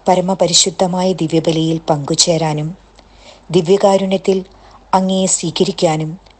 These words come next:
അർഹരാക്കപ്പെട്ടത് ഒരിക്കലും ഞങ്ങളുടെ പുണ്യയോഗ്യതകളാലോ മേന്മകളാലോ അല്ലെന്നും അവിടുത്തെ കരുണാദ്രമായ സ്നേഹവും കൃപയും കൊണ്ട് മാത്രമാണെന്നും ഞങ്ങൾ അറിയുന്നു. ഞങ്ങളിലുള്ള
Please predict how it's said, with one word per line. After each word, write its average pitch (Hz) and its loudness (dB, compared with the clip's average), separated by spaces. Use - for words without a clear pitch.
അർഹരാക്കപ്പെട്ടത് 170 0
ഒരിക്കലും 190 0
ഞങ്ങളുടെ 208 2
പുണ്യയോഗ്യതകളാലോ 175 0
മേന്മകളാലോ 170 2
അല്ലെന്നും 151 -4
അവിടുത്തെ 202 0
കരുണാദ്രമായ 214 2
സ്നേഹവും 185 0
കൃപയും 196 2
കൊണ്ട് 196 0
മാത്രമാണെന്നും 170 -2
ഞങ്ങൾ 147 2
അറിയുന്നു. 139 -4
ഞങ്ങളിലുള്ള 160 2